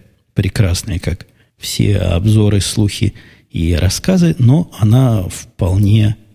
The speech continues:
определённое. Вот об этой определённости я хочу поподробнее ниже рассказать. К сожалению, уже не в этом выпуске, потому что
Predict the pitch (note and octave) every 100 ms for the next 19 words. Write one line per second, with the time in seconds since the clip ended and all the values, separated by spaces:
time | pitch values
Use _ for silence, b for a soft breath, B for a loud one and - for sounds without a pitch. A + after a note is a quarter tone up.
0 | _ - - A2+ A2+ F#2 D#2+ D2+ - B
1 | B B A2 C#3 - - A#2 B2+ G#2 -
2 | G#2 A2 C3 A#2 F#2 - F#2+ F2+ F2+ -
3 | G#2 - G#2 - G#2+ G#2+ G2+ F#2+ - E2+
4 | F2 _ b b b A#2+ G#2+ F#2+ F2+ F2+
5 | - C#3 D#3+ - - - A2 G2+ G#2+ G2+
6 | G#2 F#2 F#2 G2 G2 F2+ F2 F2 A#2+ D#3+
7 | - - F#2 G2 G2 G2 - G2